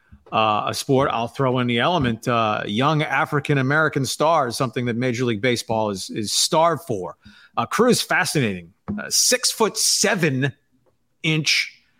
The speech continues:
shortstop who hits balls harder than Yordan Alvarez hits balls. Maximum exit velocity, throws balls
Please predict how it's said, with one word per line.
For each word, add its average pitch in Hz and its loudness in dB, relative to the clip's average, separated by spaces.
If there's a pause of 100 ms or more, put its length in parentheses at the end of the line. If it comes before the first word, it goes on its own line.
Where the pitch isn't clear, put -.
(120)
shortstop - 0 (200)
who 180 2
hits - -2
balls 147 2 (380)
harder 381 2
than 339 -2
Yordan 254 4
Alvarez 208 4
hits 180 -2
balls. 165 0
Maximum 143 0
exit 151 -4
velocity, 185 0 (360)
throws 190 2
balls 131 2